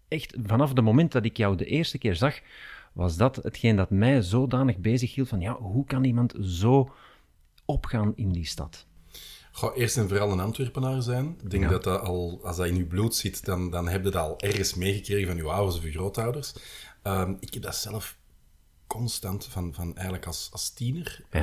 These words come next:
Speaker 2: ehm, ben ik constant zaken gaan opzoeken. En voornamelijk mijn grootmoeder gaan opzoeken.
Speaker 1: Ja.
Speaker 2: Eh, die, die in het midden van de stad woonde, in Hoogstraat.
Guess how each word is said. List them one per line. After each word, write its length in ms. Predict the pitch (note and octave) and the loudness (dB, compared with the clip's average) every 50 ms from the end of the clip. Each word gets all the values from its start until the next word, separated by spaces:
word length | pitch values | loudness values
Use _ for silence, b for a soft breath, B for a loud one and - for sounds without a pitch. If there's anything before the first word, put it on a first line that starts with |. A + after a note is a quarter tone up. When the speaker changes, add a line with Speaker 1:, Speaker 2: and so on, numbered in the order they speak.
| F2+ F#2 | 4 4
Speaker 2:
ehm, 300 | F2 F2+ F2+ E2+ - E2+ | 4 0 -8 -8 -8 -6
ben 100 | F#2 F2 | -6 -6
ik 100 | - - - | -6 -6 -8
constant 400 | - G#2+ G#2+ A2 - - G#2 F#2+ | -6 -4 -4 -4 -4 -4 -6 -6
zaken 300 | - - G2 G2 - F#2+ | -6 -6 -8 -8 -6 -6
gaan 120 | E2+ E2+ F#2 | -6 -6 -6
opzoeken. 360 | F#2+ - - A#2+ A2+ A#2 G#2+ | -6 -8 -10 -10 -10 -8 -8
En 80 | G2+ | -8
voornamelijk 340 | E2 F2 F2+ F#2+ G#2 A2 G2 | -6 -4 -4 -4 -4 -4 -4
mijn 160 | G2+ F#2 F2 | -2 -2 -2
grootmoeder 480 | D#2 E2+ E2+ C3 - - C3+ C3+ C3+ B2+ | -2 -2 -2 -2 -2 0 0 0 0 0
gaan 100 | A#2+ B2+ | -2 -2
opzoeken. 420 | C3 C3 - - D#3 D3 - - - - B B B | -4 -6 -8 -10 -12 -12 -12 -12 -16 -16 B B B
Speaker 1:
Ja. 100 | B D#2 B B B B B B | B -2 B B B B B B
Speaker 2:
Eh, 100 | B - F2 | B -12 -10
die, 320 | E2 E2+ D#2+ E2 E2 E2 | -8 -6 -6 -6 -6 -6
die 120 | D#2 D#2+ E2 | -6 -6 -6
in 60 | D#2 | -6
het 80 | D2 F#2 | -4 -4
midden 180 | G2 F#2 G2 | -4 -2 -2
van 80 | F#2 F2 | -2 -4
de 40 | E2+ | -4
stad 180 | - - F2+ - | -6 -6 -8 -8
woonde, 280 | G2 F2+ F2 F2+ F2+ F2 | -6 -6 -6 -4 -4 -4
in 80 | F2+ | -4
Hoogstraat. 680 | D2+ C#2+ E2+ G2 - - - - A#2 A2 B2 - - | -2 -2 -4 -4 -4 -6 -8 -8 -10 -12 -12 -14 -16